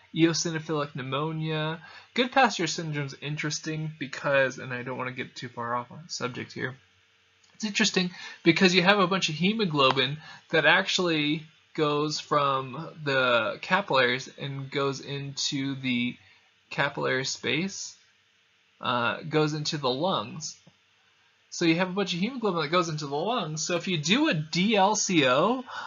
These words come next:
on a patient with Goodpasture syndrome, what do you think it would show? Would it show a low D L C O, or would it show a false high or normal?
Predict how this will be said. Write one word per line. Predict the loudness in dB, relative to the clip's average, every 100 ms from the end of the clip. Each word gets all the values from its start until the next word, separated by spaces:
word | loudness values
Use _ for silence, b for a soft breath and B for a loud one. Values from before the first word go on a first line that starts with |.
| B
on | 0 2
a | 2
patient | 2 2 4 0
with | -2 -4 -2
Goodpasture | 0 0 0 -2 -2 -2 -2 -2
syndrome, | -2 -2 0 -2 -2 -8 B -14 -2
what | 2
do | 4
you |
think | 4 0 0
it | 0
would | 2
show? | 4 6 6
Would | 6 2
it | -2
show | -2 2 4
a | 4
low | 4 6 6 4
D | 2
L | 2 2
C | -2 -4 -2
O, | 2 4
or | 4 4
would | 2 0
it | 0 -2
show | 2 2
a | 2
false | 0 0 -2
high | -6 -4 -2 -2 -6
or | -2 -2
normal? | 0 -2 -2 -6